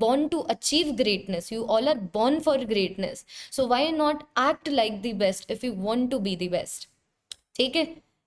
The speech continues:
are you getting me? नहीं सॉल्व हो रहे हैं, कोई दिक्कत नहीं है, take the help, but do not give up। Initially, X number of questions, depending on, uh, uh,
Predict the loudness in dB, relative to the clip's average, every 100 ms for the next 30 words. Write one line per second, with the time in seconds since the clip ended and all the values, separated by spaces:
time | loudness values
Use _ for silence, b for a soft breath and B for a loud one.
0 | _ -2 0 2 0 2 0 0 -2 -6
1 | -4 0 0 0 0 0 2 2 2 0
2 | -6 _ 0 2 4 2 0 -2 -2 -6
3 | -6 -2 0 2 2 2 2 -2 -4 -2
4 | -2 -4 -6 -2 0 0 -2 -6 -16 -6
5 | -4 -2 -4 -8 _ _ _ _ _ _
6 | _ _ _ _ _ _ _ -2 0 0
7 | 2 2 2 -2 -10 _ -2 0 -2 0
8 | 2 2 0 -2 -4 -2 -4 -8 -12 -20
9 | _ -4 -2 0 0 0 0 0 -2 -2
10 | -2 2 2 0 -4 -8